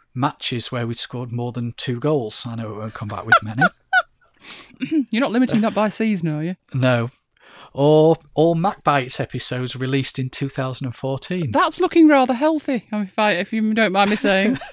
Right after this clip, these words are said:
Speaker 1: <laughs> It is. Yes. Um, but, and you can save those searches. So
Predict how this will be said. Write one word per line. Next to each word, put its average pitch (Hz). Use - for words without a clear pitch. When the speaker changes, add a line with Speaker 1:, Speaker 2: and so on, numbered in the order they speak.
Speaker 1:
<laughs> -
It 147
is. 151
Yes. 147
Um, 175
but, 165
and 190
you 208
can 196
save 196
those 151
searches. -
So 160